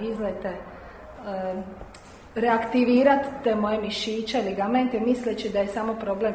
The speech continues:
tako nešto banalno. E, problemi su narasli značajno lani na ljeto i više nisam mogla, zapravo, nisam htjela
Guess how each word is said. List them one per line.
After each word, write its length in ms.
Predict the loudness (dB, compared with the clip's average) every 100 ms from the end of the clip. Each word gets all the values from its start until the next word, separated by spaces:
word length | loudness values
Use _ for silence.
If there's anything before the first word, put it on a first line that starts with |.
| -2
tako 320 | -6 -6 -8
nešto 420 | -8 -8 -2 2 4 4 4 2 -2 -2 -2 -2 -6
banalno. 680 | 2 4 6 6 4 -2 -8 -12 -16 -20 -20 -20 -20 -20 -20 -8
E, 240 | -2 -2 0
problemi 400 | 2 4 4 4
su 160 | 2
narasli 540 | 4 6 6 4 0 -2
značajno 760 | 2 2 2 2 4 6 6
lani 340 | 8 6 6 2
na 140 | 0
ljeto 640 | 0 -2 0 0 0 -2 -4
i 720 | 0 2 2 2 2 0 -4 -6 -8 -14 -16 -14
više 320 | -4 -4 0
nisam 340 | 0 2 2 4
mogla, 260 | 4 2
zapravo, 720 | 0 -4 -4 -4 0 0 0 -6 -14 -12 -2
nisam 300 | 0 0 0
htjela 300 | 4 4